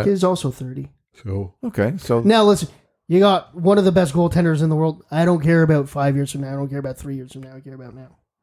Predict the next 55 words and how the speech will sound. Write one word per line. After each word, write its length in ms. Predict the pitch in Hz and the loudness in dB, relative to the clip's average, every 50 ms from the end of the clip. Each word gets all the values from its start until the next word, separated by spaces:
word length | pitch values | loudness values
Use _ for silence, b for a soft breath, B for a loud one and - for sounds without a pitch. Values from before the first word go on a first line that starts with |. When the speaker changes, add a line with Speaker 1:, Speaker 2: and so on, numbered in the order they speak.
| - - | -20 -20
Speaker 1:
Yeah. 120 | - - - _ _ _ _ _ _ _ _ _ _ _ _ _ - | -20 -20 -20 _ _ _ _ _ _ _ _ _ _ _ _ _ -8
Speaker 3:
And 140 | 110 127 143 | -2 0 0
he's 140 | 165 165 135 | 0 0 2
good, 420 | - 170 240 254 226 285 269 - | 2 2 2 2 -2 -4 -10 -10
so 320 | - 127 127 131 135 139 120 98 _ _ _ _ _ _ | -4 -2 -2 -2 -4 -8 -14 -18 _ _ _ _ _ _
Speaker 2:
Yeah, 120 | - 196 185 | 0 2 2
he's 120 | 175 156 | 2 2
one 140 | 175 196 190 | 2 2 4
of 60 | 180 | 2
the 60 | 170 | 2
best. 520 | 156 180 175 151 135 123 - - - - _ _ _ | 2 2 0 0 -2 -6 -10 -14 -16 -18 _ _ _
Speaker 1:
He 80 | - 113 | -6 -6
Speaker 3:
figure 160 | 113 - 131 135 | -4 -2 0 0
it 60 | 135 | 2
Speaker 1:
is. 60 | 151 | 0
Speaker 3:
out 80 | 156 156 | 0 0
later. 240 | 190 185 160 175 180 - | 0 0 -2 -2 -6 -8
Speaker 2:
He's 60 | - | -10
probably 320 | - - 190 214 190 180 180 | 0 2 4 4 4 2 0
top 280 | - - 170 156 160 - | 0 0 0 0 0 -4
three 220 | - 156 165 165 | -6 -2 0 2
in 60 | 160 147 | 2 0
the 80 | 131 | -2
league. 280 | 131 135 - - 120 - _ _ - - _ _ _ _ _ _ _ | -4 -8 -14 -16 -18 -20 _ _ -20 -20 _ _ _ _ _ _ _
Scheifele, 720 | - - - - - 185 190 190 185 - 185 180 175 175 170 | -12 -10 -6 -2 2 2 2 2 0 2 2 4 4 4 4
that 260 | 156 139 135 - _ | 2 0 -4 -8 _
seems 420 | - - - - - 139 131 135 | -20 -20 -20 -16 -14 -14 -14 -14
a 60 | - 123 | -14 -16
little 160 | 80 73 71 | -16 -16 -18
much 300 | 69 69 65 - - - | -18 -20 -20 -20 -20 -20
to 120 | - - | -20 -20
me. 120 | 76 65 - _ _ _ _ _ _ _ _ _ _ _ _ | -20 -20 -20 _ _ _ _ _ _ _ _ _ _ _ _
Speaker 1:
Yeah. 240 | - 76 82 90 - _ _ _ _ _ _ _ - | -16 -16 -16 -16 -18 _ _ _ _ _ _ _ -6
Speaker 3:
Rasmus 400 | 110 123 139 147 139 156 151 139 | -2 -2 -2 -2 -4 -4 -6 -6
Dahlin 440 | 143 143 135 123 123 123 131 147 175 | -4 -2 -2 -2 -2 -2 -2 -4 -6
signs 260 | - - 127 113 113 104 | -6 -6 -4 -4 -2 -4
an 80 | 113 101 | -4 -6
eight 160 | - 120 120 113 | -4 -4 -4 -4
Speaker 1:
He's 120 | - 110 | -2 0
no 80 | 110 131 | 2 2
Speaker 3:
year, 60 | 127 | 4
Speaker 1:
Sanderson. 520 | 135 135 139 151 131 - - - 80 80 _ _ B B B B B B | 4 4 2 2 2 0 -2 -6 -10 -12 _ _ B B B B B B
Speaker 3:
eight-year, 400 | 131 131 143 156 151 156 151 151 | 0 2 2 0 0 2 4 4
eleven 400 | 147 131 127 131 143 143 156 143 | 4 6 6 4 2 2 0 -2
million 280 | 139 139 139 135 135 131 | 0 2 2 2 0 2
dollar 280 | 127 127 127 127 123 117 | 2 2 2 2 0 0
deal, 360 | 107 110 95 80 67 - - - | 0 -2 -4 -4 -6 -10 -12 -8
basically. 400 | - 104 104 - 113 113 - 110 | -4 -4 -4 -2 -4 -6 -6 -8
Speaker 2:
Yeah. 60 | - | -8
Speaker 3:
He 100 | - 117 | -6 -6
signed 240 | 117 - 160 175 185 | -4 -2 -2 0 0
an 80 | 190 190 | 2 2
Erik 200 | 202 196 185 185 | 2 2 0 0
Karlsson 440 | - 185 180 180 165 143 - 113 95 | 0 0 0 0 0 -2 -4 -8 -8
deal. 240 | 80 73 - - | -8 -10 -12 -16